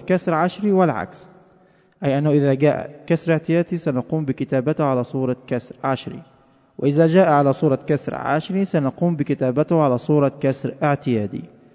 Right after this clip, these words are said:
ستة وخمسين على مائة، هذا كسر اعتيادي، ولكتابته على صورة كسر عشري ستصبح ستة وخمسون جزءاً من مائة، أي أننا سنضع ستة وخمسون،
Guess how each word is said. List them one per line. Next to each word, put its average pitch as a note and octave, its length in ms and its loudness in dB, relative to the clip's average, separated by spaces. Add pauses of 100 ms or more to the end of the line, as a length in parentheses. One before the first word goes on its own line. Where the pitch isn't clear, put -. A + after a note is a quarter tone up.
(380)
ستة G#3 320 4
وخمسين E3 580 2
على B2+ 380 0
مائة، D#3+ 360 0 (960)
هذا G#3 320 4
كسر F#3 320 0
اعتيادي، A2+ 440 -6 (300)
ولكتابته C#3 720 0
على A#2 160 0
صورة C#3+ 320 0 (100)
كسر - 300 -2
عشري C#3+ 380 -2
ستصبح D#3 560 -2
ستة - 400 -2
وخمسون D3 720 -2
جزءاً C#3+ 560 0 (100)
من D3 320 0
مائة، F#2+ 240 -4 (840)
أي D#3 140 0
أننا D3+ 240 2
سنضع D3 520 2
ستة D3+ 340 -2
وخمسون، D3 720 0